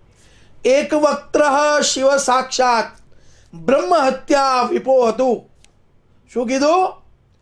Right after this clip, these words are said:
કે રુદ્રાક્ષ સ્વયં ભગવાન શિવ છે, એકમુખી રુદ્રાક્ષ, તે બ્રહ્મ હત્યાની મુક્તિ આપનાર છે. એકમુખી રુદ્રાક્ષનો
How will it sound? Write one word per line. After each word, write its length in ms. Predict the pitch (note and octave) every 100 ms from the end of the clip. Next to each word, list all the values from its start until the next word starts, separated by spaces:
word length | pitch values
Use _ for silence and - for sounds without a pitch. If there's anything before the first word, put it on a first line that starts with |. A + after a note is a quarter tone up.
| _ _ _ -
કે 100 | A#3+
રુદ્રાક્ષ 680 | A3+ F3+ A#3+ C4 C#4 C#4
સ્વયં 400 | A3+ A#3 B3+ C#4+
ભગવાન 560 | A#3+ G#3 A3 A#3 C4 D4
શિવ 440 | A3 - A#3+ C4+
છે, 460 | G#3+ C#4 C4 F#3+ - _ _
એકમુખી 520 | A3 C4 C#4+ C#4+ A#3 C#4
રુદ્રાક્ષ, 600 | C4 B3 C4 A#3 - - _ - _ -
તે 120 | B3
બ્રહ્મ 340 | A#3 A3+ C#4
હત્યાની 720 | C4+ - - B3+ B3 B3 B3+ C4+
મુક્તિ 500 | A#3+ A3 - B3 B3+
આપનાર 640 | - A3 A3 A3 G#3 G3+
છે. 520 | G3 F3+ G3 F3+ B2+ _ _ _ _ _ _ _ _ _ _ _ _ _ _ _ _ _ _ _ _ _ _ _ _ _ -
એકમુખી 640 | G#3+ C4 C4 C4 A3 B3+
રુદ્રાક્ષનો 1000 | A#3+ A#3 A3+ A#3 A#3 - A#3+ B3+ C4+ C4+